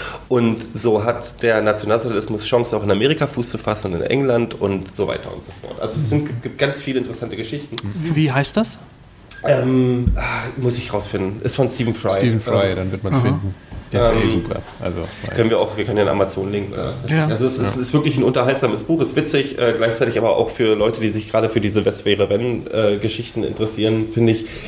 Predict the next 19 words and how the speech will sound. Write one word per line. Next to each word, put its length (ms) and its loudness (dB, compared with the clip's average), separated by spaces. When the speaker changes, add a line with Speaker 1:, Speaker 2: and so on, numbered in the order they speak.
Speaker 1:
Ich 200 0
lese 260 0
gerade, 400 2
finde 220 0
ich 100 -12
lustig, 440 -2
passt 280 -2
ganz 240 4
gut, 220 0
ähm, 540 2
äh, 60 4
eine 260 6
Graphic 300 2
Novel 380 4
namens, 640 0
äh, 200 2
D 280 -2
M 180 4
Z, 400 -2